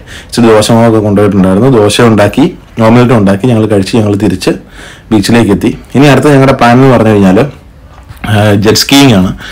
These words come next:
ജെറ്റ് സ്കീയിങ്ങിന് ഞങ്ങൾ, ഏഹ്, നേരത്തെ തന്നെ ഇത് കണ്ടുവച്ചിട്ടായിരുന്നു അങ്ങോട്ട് പോയത്. അതായത് രാവിലത്തെ ബ്രേക്ക്ഫാസ്റ്റ് എല്ലാം കഴിഞ്ഞ് കഴിഞ്ഞാൽ തിരിച്ച് വന്ന് ഫസ്റ്റ് activity jet skiing ആണെന്ന് വിചാരിച്ചിട്ടാണ്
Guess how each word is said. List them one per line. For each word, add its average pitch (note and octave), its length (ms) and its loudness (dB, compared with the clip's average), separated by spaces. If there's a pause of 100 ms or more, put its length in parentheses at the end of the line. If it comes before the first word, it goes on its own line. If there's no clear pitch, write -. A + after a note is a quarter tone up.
(260)
ജെറ്റ് A2+ 140 0
സ്കീയിങ്ങിന് D3 460 2 (220)
ഞങ്ങൾ, B2 340 2 (520)
ഏഹ്, A2 400 2 (200)
നേരത്തെ A#2+ 360 2
തന്നെ C#3+ 340 2
ഇത് A#2 180 0
കണ്ടുവച്ചിട്ടായിരുന്നു A2+ 640 0
അങ്ങോട്ട് G2 220 0
പോയത്. F#2 280 0
അതായത് G#2 240 0
രാവിലത്തെ G#2 400 2
ബ്രേക്ക്ഫാസ്റ്റ് A2+ 600 0
എല്ലാം A2+ 240 2
കഴിഞ്ഞ് A2 220 0
കഴിഞ്ഞാൽ G#2+ 200 0
തിരിച്ച് G2+ 280 -2
വന്ന് G#2+ 240 0
ഫസ്റ്റ് G2 360 -6
activity A2+ 380 0
jet A2 200 -2
skiing A2+ 340 -2
ആണെന്ന് G#2 280 -2
വിചാരിച്ചിട്ടാണ് G2 720 -2